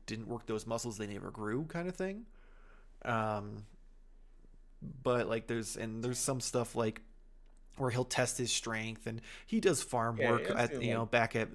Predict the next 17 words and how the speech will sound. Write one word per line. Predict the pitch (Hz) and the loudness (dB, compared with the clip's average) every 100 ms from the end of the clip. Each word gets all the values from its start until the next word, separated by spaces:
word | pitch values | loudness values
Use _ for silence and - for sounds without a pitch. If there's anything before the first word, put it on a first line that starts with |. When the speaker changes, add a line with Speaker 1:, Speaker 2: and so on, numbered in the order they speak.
| 117 | -2
Speaker 1:
you | 110 | -2
know, | 107 | -2
the | 113 | -4
Speaker 2:
<laughs> | |
Speaker 1:
Kent | - 117 - | 0 2 0
farm. | - 120 110 - 127 | 0 2 4 4 2
Speaker 2:
farm | 120 | 0
work. | 113 131 123 - | 0 0 0 -4
Speaker 1:
So, | - 139 127 123 | -2 4 6 6
like, | 123 123 | 6 4
Speaker 2:
You | |
ain't | 170 135 | 4 4
Speaker 1:
he | |
Speaker 2:
getting | 151 127 | 4 2
that. | 127 120 110 - 151 | 0 -2 -4 -8 -2
I | |
mean, | 170 165 | -2 -2